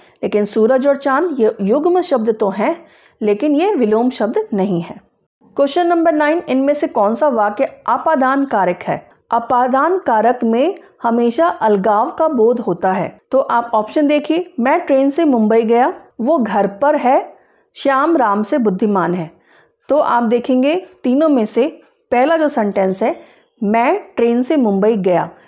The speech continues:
यहाँ पर एक अलगाव का बोध हो रहा है, तो यही वाक्य अपादान कारक है। नेक्स्ट क्वेश्चन, अपना स्वार्थ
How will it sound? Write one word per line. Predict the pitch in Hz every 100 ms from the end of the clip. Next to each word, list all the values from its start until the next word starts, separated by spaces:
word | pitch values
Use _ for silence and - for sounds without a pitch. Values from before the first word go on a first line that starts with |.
| _ -
यहाँ | 220 240 240
पर | 294
एक | - 254 -
अलगाव | 185 190 185 190
का | 240
बोध | 214 233
हो | 254 269
रहा | 277
है, | 294 359 - - -
तो |
यही | 202 202 294 349
वाक्य | 214 190 - 392 403 - _ -
अपादान | 202 202 196 202 294
कारक | 294 190 160
है। | - -
नेक्स्ट | - _ _ - -
क्वेश्चन, | 311 302 349 415 - _ -
अपना | - - 339 370
स्वार्थ | 370 240 233 -